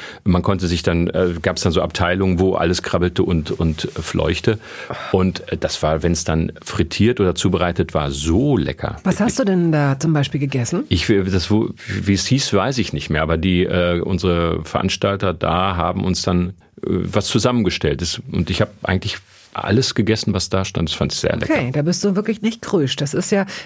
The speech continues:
Speaker 2: ähm, hat das was mit deiner Erziehung zu tun? Dass es hieß,
Speaker 1: Nee, ich
Speaker 2: es
Speaker 1: fand
Speaker 2: wird
Speaker 1: das, ähm, ich mein,
Speaker 2: Das ist
Speaker 1: äh, eine
Speaker 2: höflich.
Speaker 1: Nordseekrabbe sieht ja auch nicht toll aus.
Speaker 2: Nein, das ist richtig.
Speaker 1: Und, äh, trotzdem ist sie wahnsinnig lecker.
Speaker 2: Ja.
Speaker 1: Und so ist es bei anderen Sachen auch. Also das war wirklich, äh, teilweise,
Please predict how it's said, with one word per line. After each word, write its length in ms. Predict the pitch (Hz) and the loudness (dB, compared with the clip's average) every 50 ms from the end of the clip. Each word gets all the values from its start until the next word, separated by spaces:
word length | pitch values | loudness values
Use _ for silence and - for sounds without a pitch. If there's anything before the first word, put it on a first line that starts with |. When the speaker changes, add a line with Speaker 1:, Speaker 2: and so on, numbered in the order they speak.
| - - | -6 0
Speaker 2:
ähm, 220 | 190 190 196 190 175 175 202 | 2 2 2 2 0 0 0
hat 160 | 139 160 190 196 | 2 2 2 2
das 140 | 190 190 | 2 2
was 100 | 208 190 | 2 2
mit 120 | 196 190 175 | 2 2 2
deiner 180 | 185 185 180 123 | 2 2 2 0
Erziehung 420 | 139 139 - - 170 170 175 196 | -2 -4 -2 0 0 2 2 2
zu 140 | 196 220 202 | 0 -2 -2
tun? 180 | - 226 233 220 | 0 0 0 2
Dass 120 | 202 196 | 2 0
es 160 | 185 185 - | 0 2 4
hieß, 100 | 113 113 | 6 6
Speaker 1:
Nee, 60 | 113 117 | 6 4
ich 60 | 127 | 4
Speaker 2:
es 60 | 170 185 | 4 4
Speaker 1:
fand 120 | - - | 4 4
Speaker 2:
wird 220 | 135 123 - - | 2 2 0 0
Speaker 1:
das, 20 | - 117 110 110 110 110 | 2 4 4 4 2 2
ähm, 100 | 110 110 - - - - - - | 0 -4 -6 -10 -12 -14 -4 -4
ich 140 | - - | 0 2
mein, 260 | 107 104 104 101 90 87 | 4 4 4 2 0 0
Speaker 2:
Das 180 | 104 151 143 | 0 -2 0
ist 40 | - | 2
Speaker 1:
äh, 40 | - | 4
eine 80 | 139 143 | 4 4
Speaker 2:
höflich. 200 | 82 87 95 98 | 4 4 4 4
Speaker 1:
Nordseekrabbe 680 | 101 104 113 135 - - 135 117 - - 95 90 92 | 4 4 2 0 2 0 0 0 0 -2 0 0 0
sieht 180 | 82 90 87 - | 0 0 0 0
ja 80 | 92 - | 2 2
auch 60 | 90 | 2
nicht 180 | 95 90 - | 0 -2 -2
toll 220 | - 76 71 67 - | 0 0 0 0 0
aus. 160 | - - 208 | 2 2 2
Speaker 2:
Nein, 260 | 226 190 156 139 143 | 4 4 2 0 0
das 140 | 139 165 147 | 0 -2 -2
ist 120 | 165 175 | 0 0
richtig. 460 | 208 196 185 185 - 110 123 135 - - | 0 0 0 -2 -2 -4 -4 -4 -2 0
Speaker 1:
Und, 340 | - 95 92 87 - - - - - | 2 2 2 2 0 -2 -4 -4 -4
äh, 40 | 85 | -2
trotzdem 360 | - - 80 - - 92 87 | 0 0 0 0 2 2 2
ist 80 | 80 - | 2 0
sie 100 | - 80 | 0 0
wahnsinnig 400 | 82 80 82 78 82 82 80 - | 2 2 2 2 2 0 2 2
lecker. 320 | 95 98 98 - 76 69 - | 0 0 0 0 -4 -2 2
Speaker 2:
Ja. 300 | 165 165 165 160 156 139 - - - _ _ _ | 2 2 2 2 0 -4 -8 -14 -20 _ _ _
Speaker 1:
Und 300 | 85 82 78 78 76 - | 0 2 2 2 0 0
so 180 | - 80 78 80 | 0 0 0 0
ist 140 | 80 - | 0 -2
es 80 | 80 80 | -2 0
bei 240 | - 80 76 76 - | 0 0 0 0 0
anderen 240 | 73 76 76 76 76 | -2 0 0 0 0
Sachen 240 | 78 76 76 78 - | -2 -2 -2 -2 0
auch. 200 | - - - - - | 0 -2 -2 -2 -4
Also 180 | 71 - 85 | 0 0 2
das 240 | 80 82 80 - - | 2 2 0 0 0
war 100 | 85 76 | 0 2
wirklich, 480 | 76 87 - - 110 - - - - - | 0 0 0 0 -2 0 -2 -4 -2 0
äh, 140 | 85 82 80 | -2 -2 0
teilweise, 680 | - 82 80 82 90 90 87 80 85 85 82 82 78 | 0 0 0 2 2 2 2 2 2 2 2 2 0